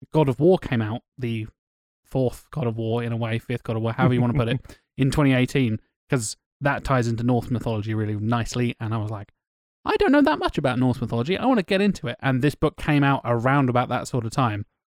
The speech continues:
Speaker 1: It is a, a, quite a taut read at six and a half hours, but it is a r-, modern kind of telling, not in a modern setting, but written recently by the one and only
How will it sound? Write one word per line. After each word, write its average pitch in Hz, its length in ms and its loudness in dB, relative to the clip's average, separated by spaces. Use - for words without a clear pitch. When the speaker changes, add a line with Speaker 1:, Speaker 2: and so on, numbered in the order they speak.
Speaker 1:
It 156 140 0
is 151 400 4
a, 147 340 -2
a, - 60 -16
quite - 200 -2
a - 80 -2
taut - 380 0
read 202 240 0
at - 120 -10
six - 240 -6
and 165 80 2
a 147 40 2
half 156 200 2
hours, 175 400 -2
but 135 100 2
it 131 80 -2
is 139 320 2
a 135 60 -2
r-, 131 60 2
modern 156 800 2
kind 139 220 0
of 127 120 -2
telling, 123 680 0
not 131 260 -2
in 120 160 -4
a 113 140 -4
modern 117 240 0
setting, 117 380 -6
but 110 160 -10
written 139 380 2
recently 120 600 0
by 117 400 -2
the 123 160 -2
one 120 220 2
and 117 100 0
only 113 300 0